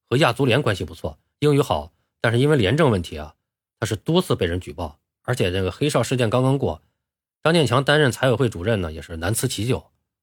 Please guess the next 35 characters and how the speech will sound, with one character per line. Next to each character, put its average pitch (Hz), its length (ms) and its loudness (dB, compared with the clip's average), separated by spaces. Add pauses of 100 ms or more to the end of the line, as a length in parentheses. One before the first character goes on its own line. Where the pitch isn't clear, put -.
(200)
啊。 85 80 -8
后 - 180 -2
来 101 100 2
事 117 160 -4
实 104 120 -4
证 110 120 -2
明， 95 140 -2
这 107 60 -2
个 92 80 0
张 92 140 -2
建 110 120 0
强 92 120 -4
也 98 80 0
落 95 140 -2
马 82 220 -6
了， 82 160 -14
后 - 140 -6
面 87 100 -4
咱 87 160 -6
们 95 80 -6
还 92 140 -4
会 95 240 -2
讲 - 240 -8
这 98 80 -10
个 85 80 -8
张 104 120 -8
建 107 140 -4
强 - 180 -20
的 107 80 -10
故 101 140 -8
事 - 140 -16
啊。 - 80 -20 (1000)
冯 151 160 2
建 180 160 2
明， 117 380 0